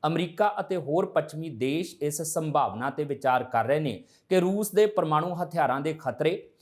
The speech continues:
ਅਤੇ ਰੂਸ ਦੀ ਹਮਲਾਵਰ ਅੰਦਰੂਨੀ ਨੀਤੀਆਂ ਯੂਕਰੇਨ ਦੀ ਸੁਰੱਖਿਆ ਲਈ ਹੋਰ ਜ਼ੋਰਦਾਰ ਕਦਮ ਚੁੱਕ ਸਕਦੀਆਂ ਨੇ। ਅਮਰੀਕਾ ਵੱਲੋਂ ਯੂਕਰੇਨ ਨੂੰ ਪਰਮਾਣੂ ਹਥਿਆਰ ਮੁਹੱਈਆ ਕਰਵਾਉਣ ਦੀ ਸੰਭਾਵਨਾ ਦੀ ਚਰਚਾ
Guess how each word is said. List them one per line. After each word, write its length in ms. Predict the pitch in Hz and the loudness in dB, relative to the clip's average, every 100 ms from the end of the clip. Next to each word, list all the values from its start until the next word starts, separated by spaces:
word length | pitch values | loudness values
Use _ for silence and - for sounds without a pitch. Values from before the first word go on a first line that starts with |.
| - | -4
ਅਤੇ 200 | 165 165 | 0 2
ਰੂਸ 220 | 196 202 202 | 2 0 -2
ਦੀ 160 | 220 | -2
ਹਮਲਾਵਰ 540 | 196 185 156 135 175 190 | -2 2 2 4 2 0
ਅੰਦਰੂਨੀ 420 | 165 151 160 175 | -2 -2 -2 -2
ਨੀਤੀਆਂ 560 | 165 135 139 160 170 120 - - _ 143 | -2 -4 -4 -2 0 0 -2 -18 _ 0
ਯੂਕਰੇਨ 440 | 175 180 185 196 | 0 2 2 2
ਦੀ 120 | 220 | -2
ਸੁਰੱਖਿਆ 440 | 185 170 160 175 175 | 0 -2 -2 0 0
ਲਈ 140 | 190 | 0
ਹੋਰ 300 | 135 143 190 | 0 2 2
ਜ਼ੋਰਦਾਰ 400 | 156 165 156 156 156 | 2 0 2 0 0
ਕਦਮ 260 | 147 139 139 - | -2 -2 -6 -8
ਚੁੱਕ 180 | 156 156 | -8 -4
ਸਕਦੀਆਂ 480 | 139 117 131 147 160 | -4 -4 -6 -4 -4
ਨੇ। 140 | 165 - _ _ - | -6 -14 _ _ 0
ਅਮਰੀਕਾ 380 | 180 202 233 233 | 2 2 2 0
ਵੱਲੋਂ 240 | 233 240 | -2 -4
ਯੂਕਰੇਨ 480 | 196 180 - 175 180 | -6 -6 -4 -4 -4
ਨੂੰ 120 | 202 | -4
ਪਰਮਾਣੂ 400 | 202 160 156 170 | -4 0 0 0
ਹਥਿਆਰ 380 | 170 156 170 127 | -4 0 2 2
ਮੁਹੱਈਆ 360 | 135 139 127 139 | 0 -2 0 0
ਕਰਵਾਉਣ 360 | 147 139 139 | 0 -4 -4
ਦੀ 120 | 139 147 | -4 -6
ਸੰਭਾਵਨਾ 680 | 160 147 139 120 104 135 | -4 0 0 0 -2 -4
ਦੀ 160 | 143 156 156 | -4 -8 -2
ਚਰਚਾ 380 | 147 131 - | -2 0 0